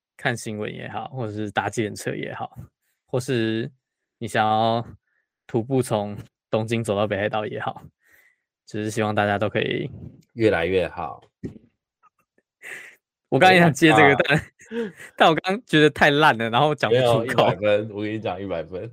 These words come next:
Speaker 2: OK，你讲不出口，我讲出口了。
Speaker 1: <laughs> 好，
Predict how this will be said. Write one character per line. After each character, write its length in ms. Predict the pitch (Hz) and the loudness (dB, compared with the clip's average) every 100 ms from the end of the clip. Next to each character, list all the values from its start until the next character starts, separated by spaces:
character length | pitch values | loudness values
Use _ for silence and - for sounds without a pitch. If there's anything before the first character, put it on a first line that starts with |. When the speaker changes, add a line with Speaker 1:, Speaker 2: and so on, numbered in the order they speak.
| - | -4
Speaker 2:
OK， 400 | - 131 151 160 | 0 0 4 2
你 80 | 147 | 2
讲 80 | 120 | 0
不 80 | 151 | 0
出 140 | 135 | 0
口， 180 | 127 104 | 4 6
我 100 | 104 | 6
讲 220 | 107 95 | 2 -6
出 160 | 107 104 | -6 -4
口 220 | 113 85 | -4 -4
了。 200 | 92 120 - - | -8 -10 -12 -14
Speaker 1:
<laughs> 400 | _ - - - | _ -20 -20 -6
好， 220 | 127 - | -6 -6